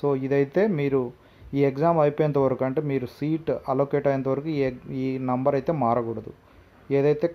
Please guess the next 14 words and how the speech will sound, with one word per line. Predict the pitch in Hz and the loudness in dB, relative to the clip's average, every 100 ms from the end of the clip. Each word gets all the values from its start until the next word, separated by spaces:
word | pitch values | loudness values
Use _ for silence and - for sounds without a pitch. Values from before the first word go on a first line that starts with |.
| - - | -4 0
పర్మనెంట్గా | 139 156 160 160 160 156 | 0 2 0 0 0 0
మీరు | 139 135 | 0 2
వాడుతున్నారో | 135 - 135 135 165 127 | 2 0 -4 0 0 0
ఆ, | 123 147 135 | -2 -2 0
ఆ | 139 | 0
మొబైల్ | 131 135 131 | 0 0 0
నంబరే | 135 165 | 0 0
ఇవ్వండి. | 120 113 107 - - - - _ _ _ - 135 | 0 -4 -6 -12 -18 -20 -20 _ _ _ -4 -2
మధ్యలో | 135 151 160 139 | 2 2 2 0
disconnect | - 147 147 - 139 | 0 0 0 0 0
అయితే | 131 208 160 | 0 -2 -2
మీ | 139 131 123 127 | -2 -2 -2 -4
details | 123 135 131 131 | 0 0 0 -2
అన్నీ | 180 | -2